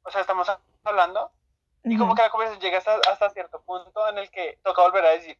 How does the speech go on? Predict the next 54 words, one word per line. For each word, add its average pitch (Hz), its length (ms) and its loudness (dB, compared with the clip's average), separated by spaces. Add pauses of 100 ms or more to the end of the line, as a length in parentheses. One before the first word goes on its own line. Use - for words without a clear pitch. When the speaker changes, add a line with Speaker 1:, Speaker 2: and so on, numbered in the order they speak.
Speaker 1:
"¿Y 190 60 -8
entonces 160 580 -8
cómo 175 180 -6
estás?" 233 260 -2 (640)
O, 190 540 4
"¿Y 190 80 -14
qué 185 160 2
haces?" 196 460 2
Porque 208 280 -4
nunca, 208 460 -6 (580)
o 196 80 -6
sea, 190 180 6
como 190 160 -4
que 196 100 -2
la 190 80 0
conversación 190 440 -4
no 156 140 0
fluye. 180 360 -16 (220)
Speaker 2:
Ay, 247 340 8
no, 233 400 2
ah, - 120 -2
Speaker 1:
Y 247 60 2
Speaker 2:
me 226 100 4
Speaker 1:
así 220 100 -6
me 214 60 -6
ha - 20 0
pasado 214 320 4
Speaker 2:
estresa. 254 180 -4
Speaker 1:
con 226 140 -10
un 202 40 -18
montón 185 340 -4
de 180 140 -4
gente, 190 300 -12
marica, 147 360 -6
hasta 156 200 -6
el 165 60 -6
momento, 165 600 -8
hasta 170 200 -6
el 175 60 -10
momento. 170 360 -8
Este 190 200 -10
es 226 60 -12
el 233 80 -4
momento 196 360 -16
que - 140 -20 (420)
todavía 196 360 2
me 208 100 -10
sigue 208 200 -10
pasando 190 300 -10
con 160 140 -20
un 160 60 -20
montón 147 260 -20
de 156 100 -16
gente, 160 400 -12